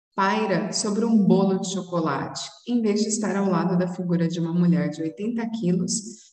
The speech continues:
que sua a camiseta enquanto se exercita na esteira ergométrica. Assim, enquanto emagrecemos para o verão, precisamos encontrar tempo para preparar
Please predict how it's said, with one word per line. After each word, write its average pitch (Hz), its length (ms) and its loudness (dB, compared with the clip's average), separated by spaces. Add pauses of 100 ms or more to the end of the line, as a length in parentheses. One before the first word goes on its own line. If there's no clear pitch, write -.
que 220 120 0
sua 254 420 0
a - 100 -2
camiseta 190 720 0
enquanto 196 400 0
se 202 140 -2
exercita 196 720 -4
na 196 120 -2
esteira 175 640 0
ergométrica. 190 800 -4 (800)
Assim, - 880 -2 (200)
enquanto 196 500 2
emagrecemos 208 960 0
para 170 280 -2
o - 40 -2
verão, 175 600 -4 (300)
precisamos 214 800 0
encontrar 208 760 0
tempo 202 480 -2
para 175 280 0
preparar 170 680 -2